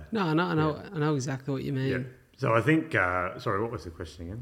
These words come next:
Speaker 2: Sorry.
Speaker 1: So, like, do you feel like you seek out
Speaker 2: Yeah.
Speaker 1: mentors, or do you feel as though those mentors have found you at the right stages and moments of your life?
Speaker 2: Yeah. I think definitely I s-, seek mentors out. I,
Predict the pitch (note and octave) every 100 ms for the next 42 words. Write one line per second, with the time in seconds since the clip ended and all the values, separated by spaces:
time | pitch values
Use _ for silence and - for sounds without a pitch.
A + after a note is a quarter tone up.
0 | - F#2+ E2 D#2+ E3+ E3 D#3 - F#3 G3+
1 | - G3 F3 - C#3+ B2+ - D#3 C#3+ C3
2 | C3+ C#3+ G3+ D#3+ E3 D3+ D3+ D3+ E3 F#3+
3 | A#3 - - C#3+ C3+ C3+ C3 D3 D3+ C#3
4 | C3+ C3+ C3+ B2 C3 C3+ - C3+ C3 B2+
5 | - C#3+ C3+ C3 B2 C3 C3 B2+ B2+ -
6 | - - _ _ D#3 D3 C3+ C3+ C3+ B2+
7 | - - C#3 C3+ B2+ B2 C3 B2+ C3 B2
8 | - C3+ C3 B2+ B2 C#3+ - F2 D2 -
9 | _ _ _ - - A2+ G#2+ D3+ B2+ -
10 | G#2 - G2 F#2+ F#2 - - F2+ - -
11 | - - G2 F2 - G#2 F2+ - E2+ E2
12 | E2+ G2 - - - - _ _ F#2+ F2+
13 | F2 F2 E2+ E2+